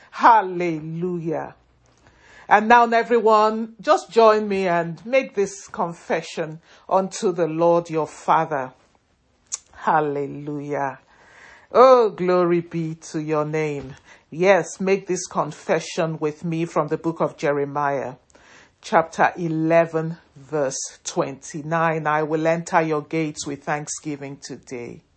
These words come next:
I will enter your courts with praise and with worship. And I will not fear whatsoever comes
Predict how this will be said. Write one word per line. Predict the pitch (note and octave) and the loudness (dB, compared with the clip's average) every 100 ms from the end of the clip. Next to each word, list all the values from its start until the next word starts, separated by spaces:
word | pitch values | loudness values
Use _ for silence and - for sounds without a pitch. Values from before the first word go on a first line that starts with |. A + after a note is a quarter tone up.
| _ _ _ _ - - | _ _ _ _ -20 -6
I | - G3 G3+ | 6 8 8
will | G3 G3 G3 | 4 2 2
enter | G#3 G#3 G#3+ | 2 4 4
your | F#3+ F3 | 4 0
courts | F3+ - G#3 F3+ E3 - | -2 -2 2 2 2 -4
with | D#3+ - | -8 -8
praise | - F#3+ F#3+ F#3 | -4 0 2 0
and | F3 D#3 | -2 -4
with | D#3 - | -8 -6
worship. | D3+ D#3+ D#3+ - - _ _ _ _ _ _ _ - - - | -2 -2 -2 -10 -12 _ _ _ _ _ _ _ -20 -20 -2
And | F3+ F#3+ | 2 6
I | G3 | 6
will | F#3+ F#3+ F#3 | 4 2 2
not | F#3+ G3+ G#3+ | 4 4 4
fear | - - - A3 F#3+ F3+ C#3 | -4 -14 -6 0 4 4 2
whatsoever | C#3 F#3 G#3 - - G#3+ F#3+ F#3 - F#3+ F3+ F#3 F3+ | 2 4 4 2 -2 4 4 2 0 0 2 0 0
comes | - G#3+ F3+ E3+ | -2 -2 0 -2